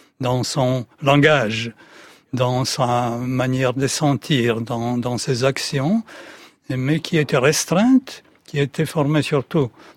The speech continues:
d'intelligentsia et exposée aux plus fortes influences des courants de pensée occidentaux.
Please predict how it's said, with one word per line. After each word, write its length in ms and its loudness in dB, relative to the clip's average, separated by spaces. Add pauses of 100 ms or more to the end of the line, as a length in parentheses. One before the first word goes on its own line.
(100)
d'intelligentsia 1040 0 (100)
et 220 2 (220)
exposée 840 0
aux 120 2
plus 200 -2
fortes 340 -4
influences 800 -2 (500)
des 600 2
courants 340 2
de 140 2
pensée 420 -6
occidentaux. 680 -8